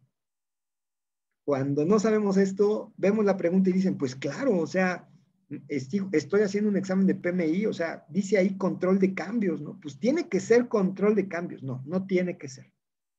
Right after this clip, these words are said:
O sea, estamos en un examen de A C P y nos están preguntando el otro lado de la moneda. ¿Sí? Entonces, eso se vuelve bien interesante.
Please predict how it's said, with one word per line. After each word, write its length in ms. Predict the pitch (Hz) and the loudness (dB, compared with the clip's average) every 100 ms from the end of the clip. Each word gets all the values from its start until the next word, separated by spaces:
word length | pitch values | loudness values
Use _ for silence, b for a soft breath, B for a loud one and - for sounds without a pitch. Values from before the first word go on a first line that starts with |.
| _ _ _ | _ _ _
O 40 | - | -6
sea, 440 | 127 123 - - _ _ _ _ _ - | -2 -2 -4 -14 _ _ _ _ _ -10
estamos 540 | 127 127 185 214 190 | -8 -2 0 0 0
en 80 | 165 | -2
un 60 | |
examen 400 | 160 - 156 151 | -4 -4 -2 -2
de 80 | 139 | -2
A 40 | 131 | -4
C 140 | 139 | -4
P 300 | 131 190 - - _ _ _ | -2 -2 -2 -16 _ _ _
y 120 | 143 | -4
nos 180 | 127 123 | 0 0
están 320 | 131 131 165 | -2 -4 -4
preguntando 520 | 185 151 135 131 147 143 | -2 -4 -2 -4 -2 0
el 80 | |
otro 280 | 151 147 151 | 0 -4 -4
lado 280 | 139 131 135 | -2 -2 -4
de 100 | 127 | -4
la 160 | 127 127 | -4 -4
moneda. 760 | 131 131 135 127 123 - - _ _ _ _ _ _ _ _ _ _ _ _ | -2 -2 -2 -4 -10 -14 -20 _ _ _ _ _ _ _ _ _ _ _ _
¿Sí? 280 | _ - - - _ _ _ _ _ _ _ _ _ _ _ _ | _ -20 -20 -20 _ _ _ _ _ _ _ _ _ _ _ _
Entonces, 360 | 120 131 139 143 | -6 -4 -2 -2
eso 160 | 170 | -4
se 120 | 220 | -4
vuelve 260 | 190 156 151 | -2 0 0
bien 180 | 143 143 | -2 -2
interesante. 580 | 139 135 131 113 - | -4 -8 -8 -10 -16